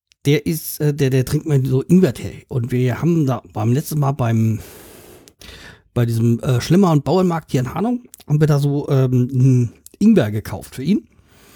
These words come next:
Und da gab's verschiedene Ingwers. Ähm,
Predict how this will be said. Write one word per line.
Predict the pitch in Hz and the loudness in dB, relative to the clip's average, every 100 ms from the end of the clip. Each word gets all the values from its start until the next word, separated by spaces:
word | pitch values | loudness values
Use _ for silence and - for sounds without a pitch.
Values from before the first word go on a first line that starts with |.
| - - _ _ _ _ _ _ _ _ - - | -20 -20 _ _ _ _ _ _ _ _ -20 0
Und | 170 131 - _ _ _ - | 2 2 0 _ _ _ -14
da | 120 | -12
gab's | 117 135 | -10 -4
verschiedene | 143 - 170 180 | -4 -2 -4 0
Ingwers. | 180 107 85 - _ _ - _ _ - _ _ _ _ _ _ _ _ - _ _ _ | 0 0 -6 -14 _ _ -20 _ _ -20 _ _ _ _ _ _ _ _ -20 _ _ _
Ähm, | - 127 123 135 135 123 | -4 0 2 4 4 2